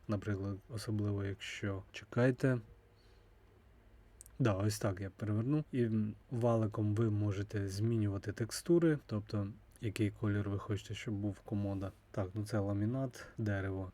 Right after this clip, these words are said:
Ось. І тут всі текстури теж по категоріям, дуже зручно. Ось так. Ну, я верну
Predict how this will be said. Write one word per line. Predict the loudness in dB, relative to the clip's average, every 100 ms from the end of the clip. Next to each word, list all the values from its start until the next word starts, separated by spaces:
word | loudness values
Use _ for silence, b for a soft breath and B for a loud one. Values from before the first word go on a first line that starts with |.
| -6
Ось. | -4 -4 -6 0
І | 0
тут | 2 0 0
всі | -2 0
текстури | 0 -2 0 2 2
теж | 2 0 -2
по | -4
категоріям, | -6 -4 -2 0 0 0 -2 -6 -2
дуже | 2 4 4
зручно. | 0 0 0 0 -4 -6 -8 -6
Ось | -6 -6
так. | -4 -4 -4 -2
Ну, | 0
я | 2 2
верну | 0 0 0 0 0